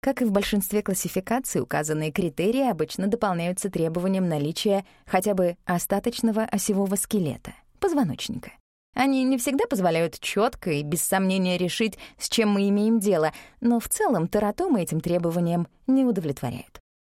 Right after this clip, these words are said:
В таких вот, например, кожистых кистах, очень распространенном варианте тератомы, часто можно различить фрагменты кости или зубы, но этого слишком мало, чтобы соответствовать требованиям Спенсер.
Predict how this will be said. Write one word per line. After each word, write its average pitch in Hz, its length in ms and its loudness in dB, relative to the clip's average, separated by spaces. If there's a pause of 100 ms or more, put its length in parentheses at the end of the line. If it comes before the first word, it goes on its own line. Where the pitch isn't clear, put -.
(120)
В - 100 -14
таких 233 360 0
вот, 262 240 2
например, 240 500 4 (160)
кожистых 214 640 2
кистах, 277 580 0 (320)
очень 233 280 4
распространенном 226 800 2
варианте 170 440 2
тератомы, 196 560 2 (240)
часто 339 320 0
можно 254 300 2
различить 220 520 0
фрагменты 233 540 2
кости 240 540 0 (180)
или 311 260 2
зубы, 156 580 0 (340)
но 143 200 0
этого 156 280 -2
слишком 339 480 0
мало, 208 320 2
чтобы 185 320 0
соответствовать 202 880 -2
требованиям 165 540 0
Спенсер. - 440 -6